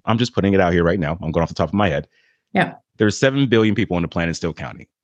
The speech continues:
Speaker 1: If you take five percent of that, I think that's around five hundred million people.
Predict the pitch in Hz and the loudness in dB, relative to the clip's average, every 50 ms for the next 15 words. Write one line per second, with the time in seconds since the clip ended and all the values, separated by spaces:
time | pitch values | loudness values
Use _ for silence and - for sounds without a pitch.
0 | _ _ - 92 - 123 110 - - 110 107 92 107 - - 110 107 107 110 107 | _ _ -14 -4 -2 -2 0 2 2 2 2 2 0 -4 -4 -4 0 2 2 2
1 | 107 104 - _ _ _ _ _ - 104 92 92 - 98 90 87 85 82 - _ | 2 0 -2 _ _ _ _ _ -6 -4 -4 -2 -2 0 0 0 0 -2 -2 _
2 | 104 92 92 92 90 - 101 90 90 90 82 85 87 92 92 92 92 90 92 90 | 0 2 2 2 0 -2 -4 -4 -4 -4 -4 -2 0 2 2 2 2 2 0 -2
3 | 90 - - 104 98 95 - 120 123 123 131 - | -2 -4 -4 -6 -6 -2 0 0 0 0 -2 -8